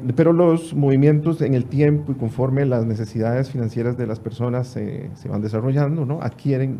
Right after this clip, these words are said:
nuevos, mm, los bancos nuevas formas de satisfacer esas necesidades. Em, durante, ya tenemos aproximadamente,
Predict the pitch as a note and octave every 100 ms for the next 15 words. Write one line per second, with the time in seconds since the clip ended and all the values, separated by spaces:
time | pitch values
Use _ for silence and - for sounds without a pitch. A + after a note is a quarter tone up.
0 | A#2+ B2 A#2+ B2 B2 - A2 G#2+ - G#2
1 | G#2+ A2+ A2+ B2 A2+ A#2+ A#2+ A2+ A#2 A2+
2 | A2 G#2 G2 G#2 G2+ G#2+ G#2 G2 E2+ -
3 | - - - - - - - - - -
4 | - - - - B2+ C3 B2+ A#2+ A#2 -
5 | - - - - - - - - - -
6 | - A#2 A#2 C3+ C3+ C3 C3+ B2+ B2 A#2+
7 | A#2 A2+ A2 G#2+ - G#2 B2 C3+ E3+ E3+
8 | E3+ D3 A2 A#2 C3 C3+ C3+ C3+ D3 G#2+